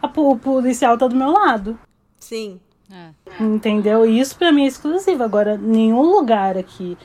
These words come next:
Speaker 1: É porque é um lugar que a gente se sente confortável de tá ali.
Speaker 2: Uhum.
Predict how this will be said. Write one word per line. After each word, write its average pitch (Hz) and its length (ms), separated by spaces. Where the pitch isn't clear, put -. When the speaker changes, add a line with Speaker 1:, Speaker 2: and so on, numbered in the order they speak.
Speaker 1:
É 226 80
porque 262 540
é 285 160
um 247 220
lugar 220 320
que 240 80
a 277 60
gente 254 400
se - 180
sente 254 480
confortável 269 920
de 185 140
tá - 160
ali. 160 260
Speaker 2:
Uhum. 226 440